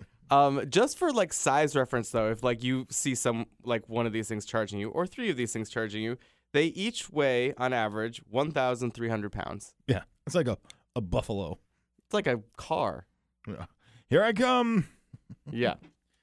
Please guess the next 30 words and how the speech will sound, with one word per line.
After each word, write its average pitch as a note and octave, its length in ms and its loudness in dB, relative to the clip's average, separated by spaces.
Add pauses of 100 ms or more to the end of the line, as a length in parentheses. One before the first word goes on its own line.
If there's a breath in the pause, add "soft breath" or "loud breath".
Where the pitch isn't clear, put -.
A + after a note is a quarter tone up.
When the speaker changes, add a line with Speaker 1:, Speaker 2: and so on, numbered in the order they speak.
(160)
Speaker 1:
right, A#2 80 0
what B2+ 120 0
do C3 60 -2
you B2 100 0
got? F#2+ 220 -2 (220 soft breath)
Speaker 2:
All C#3+ 80 4
right, D#3 200 2
so, D#3 280 2
uh, D3 280 4
here D#3+ 180 -2
we E3+ 80 -2
go. D#3+ 380 2
A, C3 340 -2
uh, A2+ 320 -2 (320)
so, - 460 2 (880)
a B2+ 60 2
woman C#3 340 2
is C3 160 -6
on C#3+ 160 -2
probation. C#3 640 -4 (1300)
Goes A#2 220 0
to B2 60 -6
visit B2+ 320 -2
her B2+ 200 0
probation B2+ 640 -2 (100)
officer. B2 560 -2 (540)
He C3+ 160 2
noticed G#3 640 0 (360)
something A3 520 2
strange D3 800 -2